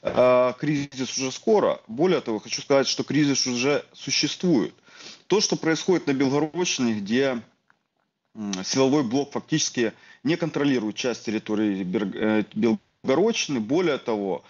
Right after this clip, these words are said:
силовой блок не имеет ресурса для того, чтобы решить эту проблему, говорит о крайней уязвимости и слабости, э, там, правоохранительной, армейской, военизированной системы Российской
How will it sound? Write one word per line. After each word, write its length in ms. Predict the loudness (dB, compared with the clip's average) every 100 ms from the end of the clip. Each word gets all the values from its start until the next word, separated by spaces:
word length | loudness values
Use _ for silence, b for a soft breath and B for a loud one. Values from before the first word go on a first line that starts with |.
| b b
силовой 280 | -2 0 2
блок 240 | 0 -4 -4
не 240 | 0 2
имеет 400 | 4 2 0 -2
ресурса 680 | -4 -4 -4 -4 -6 -6 -2
для 160 | 0
того, 280 | 2 0 0
чтобы 280 | 0 0 2
решить 340 | 2 2 0 -2
эту 160 | -6
проблему, 640 | -4 -2 0 2 2 -2 -6 B B -2
говорит 480 | 2 2 2 0 -6 0
о 360 | 2 4 2
крайней 720 | -2 -4 -2 0 0 0 -4 -6
уязвимости 1120 | -2 0 0 -4 -10 -6 -2 -2 -2 -6 -6
и 200 | -4 0
слабости, 920 | 0 4 4 6 4 0 -2 2 4 4
э, 880 | 2 2 2 0 0 -2 -2 -4 -6 -12
там, 120 | -20 _ _ _ -10
правоохранительной, 920 | -8 -8 -6 -2 0 0 -2 -4 -6 B B B
армейской, 640 | -2 0 2 0 -2 -2
военизированной 840 | 0 0 -2 -4 -2 -2 -2 -4
системы 880 | -6 -12 -4 0 0 0 0 0 0 -2
Российской 520 | -4 -6 -6 -2